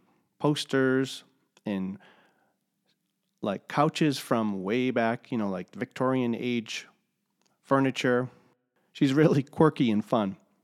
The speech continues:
There's one scene I really love where she just sits at the piano. She's still half asleep from waking up. And she just starts noodling around the, on the piano, composing or playing a piece. And her eyes are closed and, like, her head is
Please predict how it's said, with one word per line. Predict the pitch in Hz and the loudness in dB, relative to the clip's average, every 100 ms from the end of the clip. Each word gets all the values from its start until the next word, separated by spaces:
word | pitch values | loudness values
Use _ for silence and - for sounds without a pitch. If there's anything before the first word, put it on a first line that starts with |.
| _ _ _ - - - _ _ | _ _ _ -20 -20 -20 _ _
There's | 131 127 | 2 6
one | 151 | 4
scene | 151 151 | 6 4
I | 113 | 6
really | 120 120 | 4 4
love | 113 101 101 - - | 4 2 0 -4 -4
where | 113 | -2
she | - 117 | -2 -8
just | - 139 - | -4 -2 0
sits | 156 147 | 0 0
at | 135 | 0
the | 139 | 0
piano. | 147 127 101 98 147 _ _ _ _ - | 0 2 2 -2 -6 _ _ _ _ -10
She's | - 120 | -6 -2
still | - 127 | 2 2
half | 120 123 - | 2 0 -2
asleep | - 117 110 | -4 -2 -2
from | - 101 | -2 -4
waking | 113 110 98 | -4 -4 -6
up. | 92 - _ _ _ _ _ _ | -6 -12 _ _ _ _ _ _
And | 131 135 | -2 0
she | 147 | -2
just | 156 156 | -2 0
starts | - 143 - | 2 0 2
noodling | 143 151 147 135 | 2 2 2 4
around | 135 135 131 | 4 4 2
the, | 117 - - | 0 -4 -2
on | 131 | 0
the | 120 | 0
piano, | - 131 135 113 | 0 2 2 0
composing | - 101 123 131 123 110 110 120 - _ _ | -2 -2 0 0 2 0 -2 -6 -14 _ _
or | 90 87 | -8 -8
playing | - 110 113 | -6 -2 -2
a | 110 | -2
piece. | - 110 110 - - _ _ _ _ | -4 -4 -6 -10 -18 _ _ _ _
And | 120 120 | -4 -2
her | 127 - | -2 2
eyes | 123 143 | 2 2
are | 139 | 0
closed | - 135 127 131 - | -2 0 2 2 0
and, | 113 117 | -2 -2
like, | 104 - | -2 -4
her | 107 | -6
head | - 135 135 | -2 -2 0
is | 113 104 - | -2 -4 -12